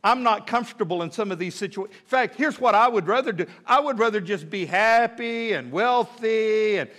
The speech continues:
and have no pain in my life and everything go my way.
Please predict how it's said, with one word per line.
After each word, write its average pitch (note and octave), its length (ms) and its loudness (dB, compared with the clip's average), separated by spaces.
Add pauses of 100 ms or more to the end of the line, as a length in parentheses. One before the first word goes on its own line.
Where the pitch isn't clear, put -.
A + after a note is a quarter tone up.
(140)
and F3+ 160 -2
have F3+ 240 2
no F#3 180 2
pain A3+ 380 -4
in A3+ 140 -4
my A3 160 2
life A3+ 580 2
and E3 140 -6
everything A3 520 -2
go A3 220 2
my G#3+ 240 2
way. A3+ 540 0